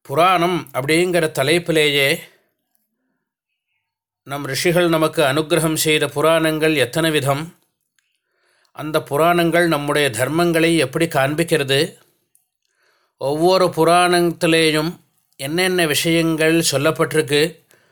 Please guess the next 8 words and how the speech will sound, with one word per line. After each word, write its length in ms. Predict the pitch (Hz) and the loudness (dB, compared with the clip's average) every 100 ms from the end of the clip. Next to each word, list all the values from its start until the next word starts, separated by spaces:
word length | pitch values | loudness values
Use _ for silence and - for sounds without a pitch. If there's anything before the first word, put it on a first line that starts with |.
| _ _ _ | _ _ _
என்னென்ன 440 | 123 143 175 175 165 | -10 -4 -2 0 -2
சரித்திரங்கள் 960 | - 139 165 - 175 160 151 156 165 165 | -2 0 -2 -2 -2 0 0 0 0 0
சொல்லப்பட்டிருக்கு 880 | 135 156 160 151 135 131 139 - _ _ _ _ _ _ _ _ _ _ _ _ _ _ - | 0 0 -2 -4 -4 -2 -2 -4 _ _ _ _ _ _ _ _ _ _ _ _ _ _ -18
அப்படிங்கிறத 840 | 117 139 170 165 156 165 175 190 - _ _ _ _ _ _ _ _ | -6 -2 0 2 2 2 0 -2 -14 _ _ _ _ _ _ _ _
விரிவாக 760 | 120 135 156 170 170 170 170 | -8 -2 0 2 2 2 0
தனியாகவே 680 | 170 139 160 160 156 151 165 | 0 -2 0 0 0 2 0
பார்க்க 320 | 156 135 135 | 2 0 0
போறோம். 420 | 147 143 127 131 | 0 2 0 -2